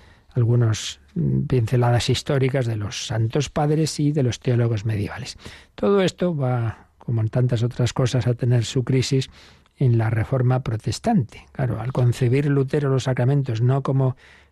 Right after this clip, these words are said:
signos eficaces de la gracia, sino simplemente como una respuesta de fe del creyente a la palabra de Dios, los alejaba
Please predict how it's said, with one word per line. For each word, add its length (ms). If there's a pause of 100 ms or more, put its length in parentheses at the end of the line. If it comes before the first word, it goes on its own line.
(100)
signos 560
eficaces 920 (360)
de 140
la 120
gracia, 400
sino 240
simplemente 640
como 160
una 160
respuesta 840
de 140
fe 300 (400)
del 220
creyente 520
a 60
la 180
palabra 580
de 140
Dios, 300 (420)
los 200
alejaba 580